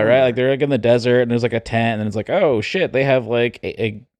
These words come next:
Speaker 1: a super engineered bees,"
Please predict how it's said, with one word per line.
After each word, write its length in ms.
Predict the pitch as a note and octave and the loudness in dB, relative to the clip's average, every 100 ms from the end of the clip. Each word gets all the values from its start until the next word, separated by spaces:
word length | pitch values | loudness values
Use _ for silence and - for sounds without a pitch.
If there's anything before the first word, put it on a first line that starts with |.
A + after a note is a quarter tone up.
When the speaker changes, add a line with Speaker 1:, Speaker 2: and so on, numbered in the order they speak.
| F#2+ G2 G2+ | -8 -6 -6
Speaker 1:
a 60 | |
super 760 | - A#2+ B2+ C3 C3+ C3+ C3+ B2+ | -4 -6 -4 -2 0 0 0 -2
engineered 600 | D#2+ B2 B2+ C#3 C#3+ D3+ B2+ | -2 -2 -2 -4 -4 -4 -4
bees," 680 | G3 C3 G2+ G#2 - - | -2 -2 -4 -4 -8 -10